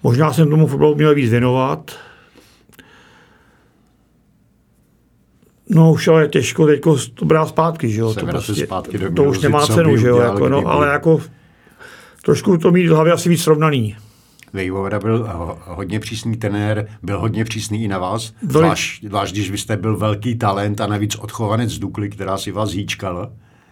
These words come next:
Speaker 1: Velice, velice, eh, tvrdý, poctivý chlap, který opravdu fotbal rozuměl. Já si pamatuju, že třeba když přišel nějaký nový hráč na Duklu, tak on během dvou tréninků věděl, jestli si ho nechá nebo pošle dál.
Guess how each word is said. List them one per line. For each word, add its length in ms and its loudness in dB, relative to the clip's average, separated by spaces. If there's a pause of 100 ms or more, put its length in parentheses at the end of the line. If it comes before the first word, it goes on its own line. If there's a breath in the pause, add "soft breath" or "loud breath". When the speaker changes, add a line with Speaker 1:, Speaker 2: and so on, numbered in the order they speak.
Speaker 1:
Velice, 580 0
velice, 560 2
eh, 460 0
tvrdý, 580 0 (460)
poctivý 440 0
chlap, 440 -2 (800 loud breath)
který 440 2
opravdu 300 4
fotbal 340 4
rozuměl. 520 0 (1040 soft breath)
Já 100 -8
si 100 -14
pamatuju, 400 2
že 120 6
třeba 240 2
když 100 0
přišel 280 0
nějaký 280 0
nový 220 2
hráč 280 0
na 100 0
Duklu, 320 2
tak 120 4
on 180 0
během 200 2
dvou 140 4
tréninků 440 0
věděl, 220 2
jestli 160 0
si 120 -4
ho 80 2
nechá 320 -2
nebo 180 -2
pošle 300 -2
dál. 300 -2